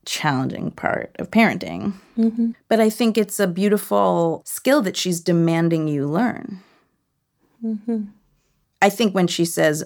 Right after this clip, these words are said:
Speaker 1: "Imagine if you were a little black girl like me," I think she is trying to teach you that in order for you to get it and get her,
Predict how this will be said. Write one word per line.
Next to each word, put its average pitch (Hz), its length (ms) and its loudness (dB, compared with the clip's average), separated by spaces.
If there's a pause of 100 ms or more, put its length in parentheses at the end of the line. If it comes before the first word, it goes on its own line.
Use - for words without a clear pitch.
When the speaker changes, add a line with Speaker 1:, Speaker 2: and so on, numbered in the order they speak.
Speaker 1:
"Imagine 160 640 2
if 170 160 -6
you 147 200 0
were 185 480 -2 (680)
a 160 80 -4
little 143 200 -2
black 151 280 -2
girl - 240 -2
like 71 200 -6
me," 180 520 -2 (180)
I 151 80 2
think 151 240 -4
she - 320 -2
is 180 240 2
trying 165 380 -4
to 170 100 -4
teach 262 340 -4
you - 100 0
that 180 140 0
in 160 140 2
order 156 160 0
for 165 160 -4
you 147 60 0
to 147 80 -2
get - 260 0
it - 140 -2
and 165 160 -2
get - 200 -2
her, - 360 -6